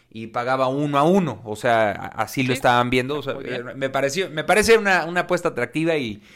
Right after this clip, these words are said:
Speaker 1: y creo que puede ser, este, vam-, vamos a ver, ¿no? Por lo menos el primer golpe no lo recibió a favor.
Speaker 2: <laughs>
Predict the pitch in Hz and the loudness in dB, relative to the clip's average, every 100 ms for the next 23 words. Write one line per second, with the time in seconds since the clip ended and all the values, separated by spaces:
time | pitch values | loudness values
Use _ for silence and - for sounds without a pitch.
0 | - - 113 147 147 139 139 131 131 123 | -12 -6 2 2 2 2 2 2 0 -2
1 | 113 - _ - 101 95 - 95 92 107 | -4 -14 _ -8 -6 -6 -8 -10 -4 -2
2 | 139 123 143 143 131 117 110 131 139 147 | -2 2 0 2 0 0 2 0 0 0
3 | 160 196 214 180 165 175 180 208 202 214 | 2 2 2 2 2 0 2 4 6 6
4 | 196 175 190 185 160 139 139 143 139 110 | 4 4 6 6 4 2 2 2 4 2
5 | - 247 - 240 - 180 | 4 2 4 2 4 0